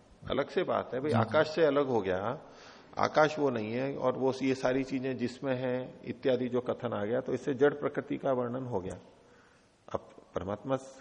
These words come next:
Speaker 1: का आत्मा से भेद है या नहीं है, शास्त्र में जो कथन मिलते हैं, तो ये सुषुप्ति और उत्क्रांति, ये दो लक्षण मिलते हैं, जिससे पता लगता है कि आत्मा से भिन्न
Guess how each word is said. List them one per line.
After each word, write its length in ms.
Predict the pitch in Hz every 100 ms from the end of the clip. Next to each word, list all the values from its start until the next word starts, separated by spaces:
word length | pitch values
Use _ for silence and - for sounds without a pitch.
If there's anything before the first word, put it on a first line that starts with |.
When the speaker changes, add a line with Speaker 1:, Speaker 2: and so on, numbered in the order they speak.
| -
Speaker 1:
का 220 | 135 135
आत्मा 480 | 135 110 101 - 131
से 200 | 131 139
भेद 300 | 113 120 123
है 280 | 110 127 135
या 60 | 131
नहीं 220 | 135 135
है, 300 | 147 - - - - - _ _ _ -
शास्त्र 300 | 104 - 123
में 120 | 123
जो 100 | 120
कथन 280 | 117 117 131
मिलते 340 | 123 113 117
हैं, 160 | 135 131 - - -
तो 60 | 123
ये 60 | 107
सुषुप्ति 460 | 123 - 127 156
और 120 | 147
उत्क्रांति, 640 | - 123 - 139 143 143 147
ये 140 | 139
दो 160 | 123 120
लक्षण 360 | 110 - 113
मिलते 280 | 104 92 120
हैं, 280 | 143 - - - - _
जिससे 200 | 110 -
पता 280 | 120 - -
लगता 340 | 104 104 - 117
है 60 | 156 - - - _ _ _ _ _ -
कि 460 | 120 123 123 - - - _ -
आत्मा 520 | 104 - 120 131 165 - - - - _ _ _ _ _ _ - -
से 240 | - 127
भिन्न 420 | - - 135 151